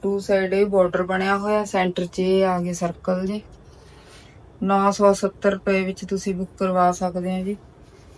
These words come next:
ਸਕਰੀਨਸ਼ਾਟ ਲਈ ਜਾਓ, ਸਾਡੇ WhatsApp ਨੰਬਰ 'ਤੇ ਤੁਸੀਂ ਸੈਂਡ ਕਰ ਸਕਦੇ ਹੋ, ਜਿਹੜਾ ਵੀ ਸੂਟ ਤੁਹਾਨੂੰ ਪਸੰਦ ਆਉਂਦਾ।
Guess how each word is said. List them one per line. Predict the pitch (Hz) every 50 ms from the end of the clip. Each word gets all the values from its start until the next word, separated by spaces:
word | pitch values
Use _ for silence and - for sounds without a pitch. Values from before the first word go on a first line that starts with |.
| -
ਸਕਰੀਨਸ਼ਾਟ | - - 190 - - 196 202 202 196 196 - 208 196 190 190 185 196
ਲਈ | 190 180 180 175 185 185
ਜਾਓ, | 175 202 202 208 208 214 214 - - - - - - - - - - - - - - - -
ਸਾਡੇ | 214 208 202 180 190
WhatsApp | 185 190 196 190 - - 220 214 214
ਨੰਬਰ | 208 208 208 196 196 196
'ਤੇ | 190 202 196
ਤੁਸੀਂ | 190 196 180 196 202
ਸੈਂਡ | 190 - 185 185 185 175
ਕਰ | - 190 180 175
ਸਕਦੇ | - - 185 180 190 180 175 185 190
ਹੋ, | 208 214 - - - - - - - - - - - -
ਜਿਹੜਾ | 170 175 185 180 185 196 202
ਵੀ | 220 214
ਸੂਟ | - 220 208 202 -
ਤੁਹਾਨੂੰ | - 214 214 214 202
ਪਸੰਦ | 202 196 - 196 185 180 180 175
ਆਉਂਦਾ। | 180 180 180 185 202 220